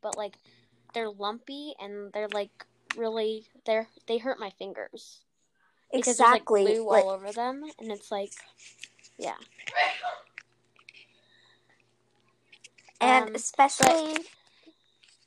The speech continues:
Speaker 2: and when I used them as well, I had so much,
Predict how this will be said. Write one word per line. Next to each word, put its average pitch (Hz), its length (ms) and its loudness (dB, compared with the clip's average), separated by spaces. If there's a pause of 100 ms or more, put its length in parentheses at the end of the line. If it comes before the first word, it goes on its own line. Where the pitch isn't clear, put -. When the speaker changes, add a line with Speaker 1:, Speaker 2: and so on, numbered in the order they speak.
(1080)
Speaker 2:
and 240 440 -4 (120)
when 254 220 -2
I 294 120 -2
used 269 340 -8
them 247 180 -6
as 233 220 -4
well, 214 460 -2 (960)
I 262 100 8
had 285 280 6
so 254 460 4
much, - 580 -2